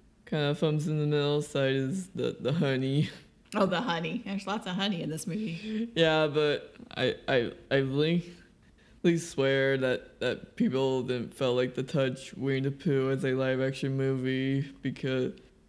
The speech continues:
Speaker 1: because, uh, I guess some people don't like messes of, like, hon-, honey on the floor dripping down.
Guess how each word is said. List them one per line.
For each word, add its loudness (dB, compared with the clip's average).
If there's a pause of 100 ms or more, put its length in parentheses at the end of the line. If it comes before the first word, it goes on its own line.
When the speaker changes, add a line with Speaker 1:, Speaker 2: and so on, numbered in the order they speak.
(340)
Speaker 1:
because, 2 (540)
uh, -2
I 4
guess 0
some -2
people 0
don't -2
like -4
messes -4
of, -2
like, -4 (300)
hon-, 0 (360)
honey 2
on 0
the 0
floor 0 (440)
dripping -2
down. -4